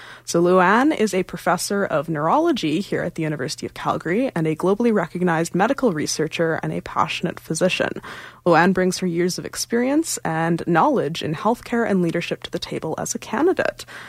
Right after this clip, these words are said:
So without further delay, I would like to welcome N D P candidate for Calgary Varsity, Doctor Luann Metz, to the show. So welcome and good morning.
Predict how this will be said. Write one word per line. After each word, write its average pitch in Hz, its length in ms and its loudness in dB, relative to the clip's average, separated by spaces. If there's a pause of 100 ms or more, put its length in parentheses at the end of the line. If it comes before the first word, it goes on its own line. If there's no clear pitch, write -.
(160)
So 190 180 6
without 208 280 4
further 277 240 2
delay, 247 500 4
I 190 80 0
would 180 120 -4
like 185 180 -4
to - 100 -8
welcome 175 460 -2
N 196 100 2
D 202 140 -2
P 196 180 -8
candidate 170 480 -2
for - 200 -12
Calgary 160 340 -6
Varsity, 247 500 -2
Doctor 180 540 0
Luann 175 320 0
Metz, 165 300 -2
to 214 100 -4
the 247 80 2
show. 202 400 2
So 175 260 2
welcome 269 400 2
and 277 100 2
good 254 140 -4
morning. 262 300 -4